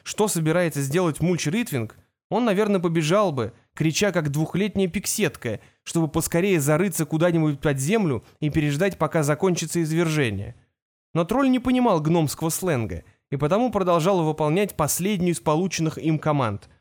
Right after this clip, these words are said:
"Толкай со склона". Оказавшись на глинистой стартовой дорожке, глайдер стал набирать скорость,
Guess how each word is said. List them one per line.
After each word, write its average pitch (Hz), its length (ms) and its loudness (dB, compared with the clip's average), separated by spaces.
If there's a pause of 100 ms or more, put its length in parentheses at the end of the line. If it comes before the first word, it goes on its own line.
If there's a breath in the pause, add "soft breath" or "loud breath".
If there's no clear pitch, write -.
(240 soft breath)
"Толкай 147 440 2
со 156 160 -2
склона". 127 640 -2 (760)
Оказавшись 165 680 0
на 165 140 2
глинистой 165 580 0
стартовой 147 520 0
дорожке, 196 520 -2
глайдер 175 480 0
стал 180 300 -2
набирать 151 420 0
скорость, 220 540 -6